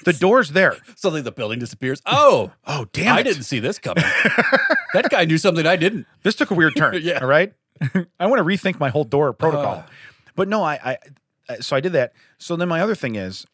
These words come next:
Speaker 1: is as I've held the door for people before, and they don't necessarily go in the same line, you know what I mean?
Speaker 2: Yeah.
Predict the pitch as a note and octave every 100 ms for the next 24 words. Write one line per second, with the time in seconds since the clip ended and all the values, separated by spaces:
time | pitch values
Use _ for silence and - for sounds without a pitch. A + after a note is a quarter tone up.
0 | _ - B2 - C#3+ E3 - D3 G#3 F#3+
1 | D3 A#2 A#2 G#2 B2 A2 F#2 - F#2 F2+
2 | G2+ - F3 G#3 A3 F3 E3+ D#3 D3 B2+
3 | D3+ C#3+ B2+ B2+ A2 - A#2+ G#2 G2+ F2+
4 | E2 - A2+ A2 G#2+ A2 A2